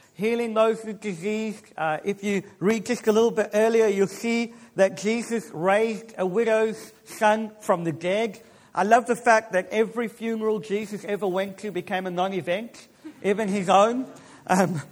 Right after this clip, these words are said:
I love that about Jesus. People get healed, the dead get raised. Um, it must have been absolutely amazing. I had the privilege of meeting a man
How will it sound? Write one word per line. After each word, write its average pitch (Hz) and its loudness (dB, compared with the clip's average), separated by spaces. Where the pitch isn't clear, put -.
I 190 2
love 233 2
that 233 0
about 196 0
Jesus. 208 -6
People 208 -4
get 202 -4
healed, 208 0
the 185 -4
dead 196 0
get 202 -2
raised. 180 0
Um, 160 2
it 190 -2
must 294 -2
have 247 -8
been 220 -2
absolutely 220 -2
amazing. 196 0
I 190 4
had 214 0
the 214 -4
privilege 214 -2
of 175 -2
meeting 190 -8
a 196 -6
man 190 -4